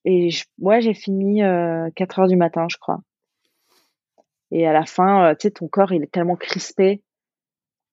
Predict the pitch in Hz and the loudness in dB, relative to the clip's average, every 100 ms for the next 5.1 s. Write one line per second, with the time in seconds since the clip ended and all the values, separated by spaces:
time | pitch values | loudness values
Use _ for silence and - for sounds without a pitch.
0 | _ _ _ _ _ - 156 151 151 - | _ _ _ _ _ -4 0 0 0 -4
1 | 180 160 - 208 202 262 220 214 - - | -4 -4 2 4 6 4 4 2 0 -20
2 | - 226 196 160 - 196 208 - 202 190 | -2 0 2 -2 -4 -4 -10 -8 -8 -4
3 | 180 180 143 - _ _ - - - _ | -4 -4 -8 -10 _ _ -10 -10 -10 _
4 | _ _ - 226 240 220 208 214 196 196 | _ _ 0 4 4 4 0 2 2 2
5 | 202 | -2